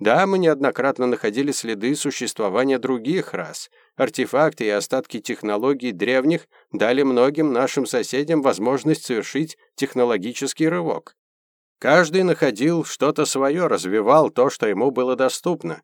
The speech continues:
Именно поэтому мы все так и отличаемся друг от друга. Но опять же напомню, что все встреченные нами формы разумной жизни, даже самые странные, всё же потомки землян.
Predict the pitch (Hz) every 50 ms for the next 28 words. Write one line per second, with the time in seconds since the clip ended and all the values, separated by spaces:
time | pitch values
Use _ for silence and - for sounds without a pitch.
0 | _ _ _ - 110 107 113 113 113 113 95 - 101 104 127 151 147 147 - 95
1 | 87 85 82 87 87 - - 131 123 110 123 110 - - 110 104 - 110 113 104
2 | - 160 156 147 131 98 90 - 95 90 85 107 120 - - 123 117 113 135 151
3 | 160 117 85 - - - _ _ _ _ - 104 95 95 - - 131 120 - -
4 | 95 101 107 98 - 139 147 139 110 87 139 - _ _ _ _ - - - 101
5 | - - - 139 131 - - - 98 127 131 - - 120 110 110 107 101 104 123
6 | 120 113 107 - - 120 127 117 104 104 101 107 104 90 110 120 113 101 98 92
7 | 85 104 117 110 107 127 147 151 151 _ _ _ - 113 123 120 127 135 - -
8 | 139 135 127 113 117 117 104 - - 117 113 117 113 110 110 110 107 92 - _
9 | _ - - 107 104 95 107 98 - 107 98 - 113 107 101 - 123 113 92 120
10 | 123 120 120 110 87 - - -